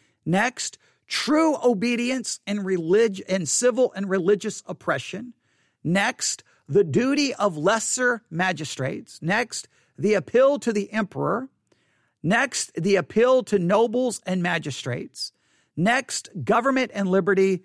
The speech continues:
And next, the kingdom of Christ.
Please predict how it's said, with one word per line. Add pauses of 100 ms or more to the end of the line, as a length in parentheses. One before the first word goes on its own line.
(320)
And
next,
the
kingdom (160)
of (280)
Christ.